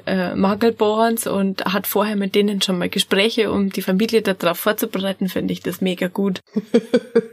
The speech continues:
Speaker 1: Ich zweifle ehrlich gesagt daran. Also ich, also die realistischste Antwort ist wahrscheinlich für mich,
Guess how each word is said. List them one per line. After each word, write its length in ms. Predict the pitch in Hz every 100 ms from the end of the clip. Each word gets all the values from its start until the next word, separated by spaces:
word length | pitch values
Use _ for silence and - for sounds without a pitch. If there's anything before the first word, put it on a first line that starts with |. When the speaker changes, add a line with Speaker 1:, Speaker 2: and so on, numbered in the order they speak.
| -
Speaker 1:
Ich 140 | 208 -
zweifle 380 | 202 202 196
ehrlich 320 | 156 170 175 -
gesagt 400 | - 175 - 180
daran. 560 | 170 170 170 165 190
Also 300 | - 185 185 -
ich, 280 | - 220 -
also 140 | 190 185
die 100 | 196
realistischste 680 | 190 202 220 262 226 - 180
Antwort 340 | 185 185 196
ist 140 | 190 185
wahrscheinlich 500 | 175 - 95 185 -
für 140 | 175
mich, 300 | 180 226 -